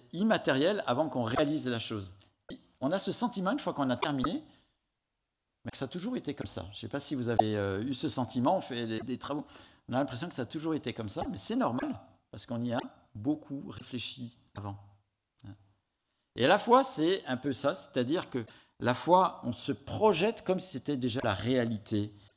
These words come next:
de maintenant. Elle nous pousse à entreprendre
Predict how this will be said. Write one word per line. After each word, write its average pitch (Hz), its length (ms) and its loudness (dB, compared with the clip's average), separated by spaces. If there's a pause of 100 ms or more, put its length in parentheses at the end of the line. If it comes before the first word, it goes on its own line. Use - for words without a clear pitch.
(180)
de 110 400 2 (140)
maintenant. 95 440 -4 (1800)
Elle 110 160 4
nous 151 100 6
pousse 247 360 6
à 185 80 10
entreprendre 165 880 4